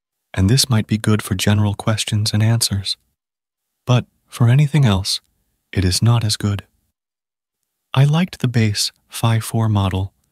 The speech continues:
but these reasoning variants are not as good,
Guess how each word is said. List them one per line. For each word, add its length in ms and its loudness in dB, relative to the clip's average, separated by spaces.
but 160 -6
these 220 4
reasoning 440 4
variants 560 2
are 140 -2
not 280 2
as 120 0
good, 360 0